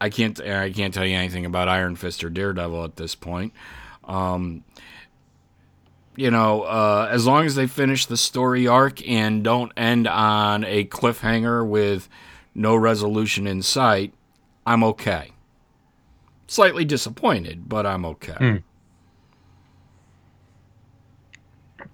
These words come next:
Speaker 2: I would just like to, as part of these announcements, for them to go, Daredevil, Luke Cage, Iron Fist, all, are all cancelled, and after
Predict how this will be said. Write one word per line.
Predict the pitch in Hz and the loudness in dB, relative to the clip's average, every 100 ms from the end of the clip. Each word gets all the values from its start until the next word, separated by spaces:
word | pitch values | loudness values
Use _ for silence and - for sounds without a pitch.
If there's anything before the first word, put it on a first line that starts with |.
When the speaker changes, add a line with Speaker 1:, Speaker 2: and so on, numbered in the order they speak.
| - | 0
Speaker 2:
I | 190 | 4
would | 190 | 4
just | 190 165 | 4 6
like | 160 143 | 6 6
to, | 127 113 | 0 2
as | 135 113 | 0 0
part | - 127 120 | 2 2 4
of | 127 | 0
these | 117 | 0
announcements, | 123 120 - 123 - | 2 0 -2 -6 0
for | |
them | 123 113 | 0 2
to | |
go, | 117 117 113 104 - - - - - _ | 4 8 8 4 -4 -20 -20 -20 -20 _
Daredevil, | 131 131 123 120 117 | 6 8 8 8 6
Luke | 113 110 | 2 0
Cage, | - 113 107 101 - - - | 0 2 2 -2 -8 -10 0
Iron | 123 117 | 2 2
Fist, | 101 113 107 - | 2 0 0 0
all, | 123 107 - | 0 0 -2
are | 123 123 | 2 4
all | 117 | 2
cancelled, | 123 120 120 123 120 | 2 0 2 -2 -2
and | 120 120 127 - - | -2 -4 -6 -8 2
after | 123 123 127 135 | 2 2 -4 -4